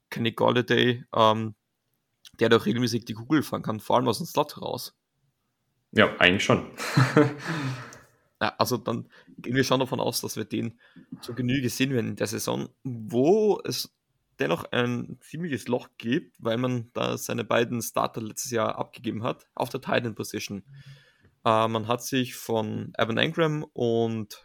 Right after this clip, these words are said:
Speaker 1: ähm, Kyle Rudolph get-, äh, getrennt. Die Tight Ends jetzt,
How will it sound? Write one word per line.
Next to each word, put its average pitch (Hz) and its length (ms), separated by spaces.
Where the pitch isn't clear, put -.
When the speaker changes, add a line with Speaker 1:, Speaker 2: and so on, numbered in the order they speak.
Speaker 1:
ähm, 101 480
Kyle 107 200
Rudolph 120 340
get-, - 360
äh, 104 180
getrennt. - 480
Die 135 160
Tight 127 260
Ends 135 220
jetzt, - 420